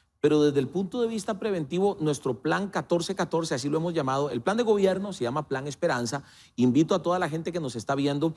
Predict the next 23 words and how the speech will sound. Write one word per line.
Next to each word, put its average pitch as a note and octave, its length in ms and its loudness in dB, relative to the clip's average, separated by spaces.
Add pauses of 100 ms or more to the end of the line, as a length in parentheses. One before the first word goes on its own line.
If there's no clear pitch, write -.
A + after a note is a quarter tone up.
(300)
a A#2+ 100 -4
que - 80 0
en A#2+ 60 2
la A#2+ 80 0
página D#3+ 400 -2
fabricio F3 580 0
alvarado D3+ 540 2
punto D#3+ 340 -2
C F#3 220 0
R F3 240 0
descargue E3 600 -2
nuestro A#2 280 -8
plan A#2 200 -6
de C3 60 -2
gobierno, B2+ 420 -2
un A#2+ 120 -2
plan C3 240 -2
de D#3 60 0
doscientas A#2 440 -4
cincuenta C3 380 -6
y A2 60 -6
seis A#2+ 180 -8
páginas, B2+ 420 -6